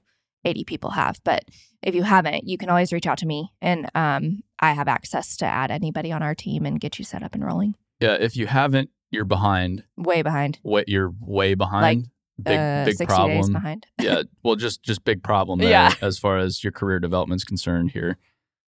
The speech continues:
Speaker 2: Uh, so get on board, and it's micro training. So the
Speaker 1: Yeah.
Speaker 2: videos are two to three minutes.
Speaker 1: Yeah, two to, I think maybe the longest one might be, like, right around five at this point.
Speaker 2: Yeah,
Speaker 1: Yeah, it's, like,
Speaker 2: yeah.
Speaker 1: nothing.
Speaker 2: It's really quick. So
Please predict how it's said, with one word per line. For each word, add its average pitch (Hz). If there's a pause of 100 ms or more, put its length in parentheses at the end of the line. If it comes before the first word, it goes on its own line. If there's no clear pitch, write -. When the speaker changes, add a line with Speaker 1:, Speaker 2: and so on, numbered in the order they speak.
(120)
Speaker 2:
Uh, 107
so 123
get 160
on 170
board, 131
and 127
it's -
micro 160
training. 110 (120)
So -
the 107
Speaker 1:
Yeah. 180
Speaker 2:
videos 127
are 117 (500)
two 151
to 135
three 131
minutes. 123
Speaker 1:
Yeah, 196 (300)
two -
to, 196 (120)
I 208
think 220
maybe 220
the 220
longest 208
one 233
might 160
be, 190
like, 165 (100)
right 160
around 156
five 139
at -
this 175
point. -
Speaker 2:
Yeah, 202
Speaker 1:
Yeah, 233
it's, -
like, 151
Speaker 2:
yeah. 139
Speaker 1:
nothing. 185 (140)
Speaker 2:
It's 131
really 143
quick. -
So 120